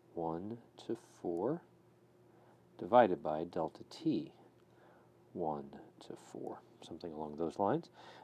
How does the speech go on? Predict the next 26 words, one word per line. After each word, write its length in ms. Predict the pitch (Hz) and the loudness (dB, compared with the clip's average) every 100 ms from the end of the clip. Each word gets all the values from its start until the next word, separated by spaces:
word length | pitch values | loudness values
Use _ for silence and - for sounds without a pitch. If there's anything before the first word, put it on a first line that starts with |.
| - | -4
And 60 | |
of 80 | 110 | 6
course, 220 | 143 135 | 8 8
you'd 140 | 139 123 | 6 6
end 240 | 127 143 | 4 6
up 180 | 247 - | 4 6
with 180 | 123 113 | 4 6
a 40 | |
velocity 440 | 104 131 165 - | 8 8 8 2
vector 340 | 101 87 - 110 | -2 -2 0 -2
that 160 | 98 | -2
points 500 | - 95 90 95 - - - - - - - | -6 -4 -4 -6 -16 -20 -20 -20 -20 -20 -4
in 160 | 107 90 | -4 -2
that 180 | 87 | -4
same 280 | - - 85 | -4 -6 -6
direction. 480 | 78 76 78 - - - - - - - - | -6 -8 -8 -14 -18 -20 -20 -20 -20 -20 -8
So 140 | - | 0
the 60 | 90 | 0
direction 420 | 87 104 131 - | 6 6 6 2
of 100 | 98 | -2
the 140 | 87 92 | 4 8
average 300 | 170 123 - | 8 8 2
velocity 520 | 87 80 78 - 90 | 0 -2 -4 -6 -4
between 480 | 95 - 92 80 82 | -4 -6 -6 -6 -2
one 280 | 90 95 | 0 0
and 120 | 92 | -2